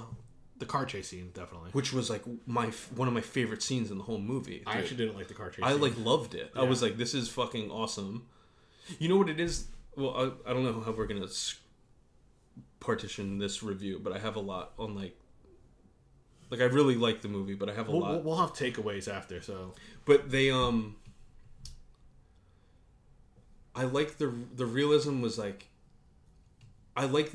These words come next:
Speaker 1: so remember at the end when he's, like, dangling from the, uh, the electric source?
Speaker 2: Yeah.
Speaker 1: And he takes his Batarang out, right,
Speaker 2: Mm-hmm.
Speaker 1: from his chest, and I was like, "Dude, if he throws this at the fucking box and turns it off, I'll be so mad." But then instead he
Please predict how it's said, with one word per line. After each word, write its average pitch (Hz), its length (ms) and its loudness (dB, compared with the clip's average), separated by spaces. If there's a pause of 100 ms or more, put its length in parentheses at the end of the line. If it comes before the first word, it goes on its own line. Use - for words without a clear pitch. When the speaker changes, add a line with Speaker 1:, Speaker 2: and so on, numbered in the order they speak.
Speaker 1:
so - 160 0
remember 143 280 2
at 151 100 2
the 110 100 -4
end 127 160 0
when 123 100 0
he's, 117 140 0
like, 113 240 0
dangling 107 640 -2
from 101 380 -4
the, 98 200 -6
uh, 71 220 -12 (460)
the 117 140 -4
electric 104 580 -4
source? - 640 -4
Speaker 2:
Yeah. 98 140 -4 (880)
Speaker 1:
And 135 160 4
he 123 80 2
takes 123 280 0
his 120 140 -2
Batarang 120 600 4
out, 156 180 0
right, 113 140 2
Speaker 2:
Mm-hmm. 120 100 0
Speaker 1:
from 113 100 -2
his 104 100 -4
chest, 117 280 -4
and 123 80 -4
I 120 40 -2
was 110 140 -2
like, 104 160 0
"Dude, 101 320 0
if - 160 -6
he 135 100 0
throws 123 440 4
this 147 360 2
at 113 440 -6
the 117 100 0
fucking 113 380 -2
box 95 400 -4
and 98 120 -4
turns 110 280 -2
it 98 80 -4
off, 104 340 -6
I'll 110 80 0
be 113 100 -4
so 113 200 0
mad." 110 280 -2 (300)
But 143 100 6
then 139 140 8
instead 131 320 6
he 131 200 -4